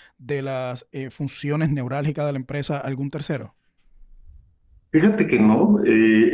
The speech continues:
Speaker 2: hemos cre-, crecido muy estructurados, eh,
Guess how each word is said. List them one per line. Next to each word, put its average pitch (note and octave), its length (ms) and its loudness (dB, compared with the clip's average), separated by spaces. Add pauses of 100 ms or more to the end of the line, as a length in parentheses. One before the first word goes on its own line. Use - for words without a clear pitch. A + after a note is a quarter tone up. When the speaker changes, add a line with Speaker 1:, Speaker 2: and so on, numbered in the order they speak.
Speaker 2:
hemos D3 340 4
cre-, - 280 0
crecido B2+ 420 4
muy C3 640 8
estructurados, A2+ 1080 4
eh, G2+ 600 6